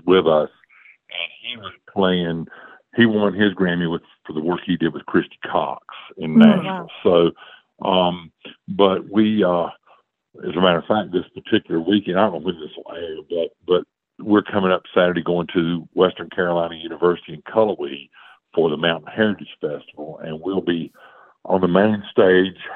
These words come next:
Speaker 1: eleven until twelve thirty, and then we're doing some workshops, uh, some dance workshops, fiddle workshops, and Bill Biley, our guitar player, is gonna teach a workshop on guitar,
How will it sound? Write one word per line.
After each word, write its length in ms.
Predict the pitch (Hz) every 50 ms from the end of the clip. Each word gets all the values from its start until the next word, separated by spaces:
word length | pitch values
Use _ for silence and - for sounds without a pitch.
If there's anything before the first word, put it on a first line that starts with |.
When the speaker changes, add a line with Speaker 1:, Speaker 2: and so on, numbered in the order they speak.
| - -
Speaker 1:
eleven 600 | 87 87 85 90 92 92 95 98 92 92 95 92
until 380 | 90 90 87 _ - 98 87 82
twelve 360 | - - 101 95 92 90 82 _ _
thirty, 420 | 104 98 98 98 95 95 98 87 85
and 60 | 82 85 90
then 160 | 92 92 92
we're 120 | - 90 _ -
doing 220 | 92 90 85 80 - -
some 140 | 87 82 80
workshops, 720 | 85 95 95 - - - - 92 69 67 69 - _ _ - - - _ _ _ _ - _ _ _ _ _ -
uh, 200 | - 82 85 82 - -
some 140 | 90 78
dance 320 | 71 - 95 104 110 104 - _
workshops, 540 | 104 104 98 - - - 101 92 92 87 - -
fiddle 260 | - 107 104 98 90 87
workshops, 600 | 92 92 90 - - - 90 82 82 82 _ - - _ _ _ _ _ _ _ _
and 180 | 90 95 92 90
Bill 240 | 95 117 139 139 131
Biley, 560 | - 107 113 123 123 110 92 82 80 78 - -
our 140 | 92 90 90
guitar 380 | 87 87 - - 107 107 107 98 -
player, 280 | 92 85 82 82 82 80
is 140 | 85 82 - _
gonna 160 | 95 87 85 - _
teach 240 | - 104 95 - -
a 40 | 85
workshop 600 | 82 90 98 98 - - - 92 82 82 82 - _ _
on 180 | 82 82 85
guitar, 600 | 76 80 78 _ - - 101 98 90 82 82 80